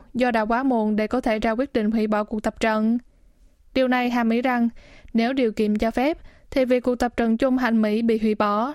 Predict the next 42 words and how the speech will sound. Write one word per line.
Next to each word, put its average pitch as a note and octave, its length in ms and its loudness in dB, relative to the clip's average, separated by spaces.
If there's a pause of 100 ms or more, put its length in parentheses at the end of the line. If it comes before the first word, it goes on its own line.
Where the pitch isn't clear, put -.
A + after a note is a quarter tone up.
(100)
là B3 140 0
điều G#3+ 220 0
hoàn A3 220 -2
toàn G#3+ 240 -2
có A3+ 120 -2
thể A3 140 -2
xảy A3 140 -2
ra. A#3+ 280 -2 (880)
Đây C#4+ 100 2
là C#4 120 0
nội A3+ 160 2
dung B3 240 2
mà A3 120 0
phía A3 160 -2
Bắc C4+ 220 -2
Triều A#3 120 0
Tiên A3+ 280 0
có B3 160 -2
lẽ A3 260 0
sẽ A#3 140 -2
đặc A3+ 180 -4
biệt G#3+ 200 -2
quan A3 160 0
tâm A3+ 200 0
theo A#3 120 0
dõi G#3 180 0
sát C4+ 200 -4
sao C4 300 -2 (420)
liên C#4 220 0
quan C#4 180 0
đến C4 160 0
các D#4 120 0
cuộc G#3+ 220 -2
tập - 200 -4
trận G#3+ 160 0
chung A3+ 200 0
hành A3 180 0
Mỹ G#3+ 340 0
trong A3 220 0
thời G#3+ 140 -2
gian G#3 160 -2
tới. A3 420 0